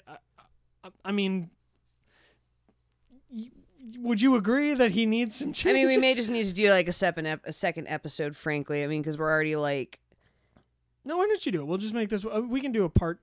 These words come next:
Speaker 1: two, but, but, uh, I wanna hear your thoughts on Cassian specifically. Like, what do you agree or disagree with? Or, or is there s-, is there something that stands out to you as, like, in a T V show,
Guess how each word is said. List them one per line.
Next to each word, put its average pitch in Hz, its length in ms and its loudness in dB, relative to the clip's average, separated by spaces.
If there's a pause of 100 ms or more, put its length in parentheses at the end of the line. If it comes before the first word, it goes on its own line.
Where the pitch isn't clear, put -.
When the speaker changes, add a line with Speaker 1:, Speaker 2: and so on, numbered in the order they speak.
Speaker 1:
two, 165 420 -2
but, 170 420 -6
but, 180 160 -2
uh, 165 220 0
I 180 40 -6
wanna 233 180 -2
hear 220 120 0
your 214 180 0
thoughts 185 300 -4
on 160 140 -8
Cassian 135 640 -10
specifically. 143 720 -12
Like, 127 300 -16 (600)
what 180 200 -4
do 254 60 -2
you 262 100 0
agree 247 240 -4
or 233 40 -4
disagree 226 400 -10
with? 170 160 -8
Or, 175 200 -2
or 208 200 -2
is 226 120 0
there 240 100 -2
s-, - 160 -8 (260)
is 208 120 -8
there 269 80 -4
something 320 240 -6
that 226 160 -6
stands 190 320 -6
out 165 240 -4
to 185 80 -12
you 165 460 -4 (300)
as, 151 220 -8
like, 139 280 -10 (540)
in 180 120 -6
a 165 60 -6
T 254 240 -4
V 226 180 -2
show, 208 520 0